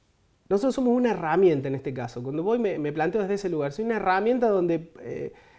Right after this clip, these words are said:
eh, el, el trabajo se hace en conjunto. Eh, puedo hacer algunas, unas cosas,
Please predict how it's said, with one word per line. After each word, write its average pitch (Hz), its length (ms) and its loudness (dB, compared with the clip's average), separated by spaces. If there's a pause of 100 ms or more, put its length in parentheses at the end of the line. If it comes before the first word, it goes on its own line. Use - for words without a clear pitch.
(160)
eh, 123 340 -8 (100)
el, 151 580 -2
el 151 200 -4
trabajo 202 380 4
se 226 100 -4
hace 214 120 -4
en 165 120 0
conjunto. 131 640 -4 (540)
Eh, 139 360 -4
puedo 214 220 8
hacer 214 220 4
algunas, 214 360 4
unas 233 340 0
cosas, 277 500 2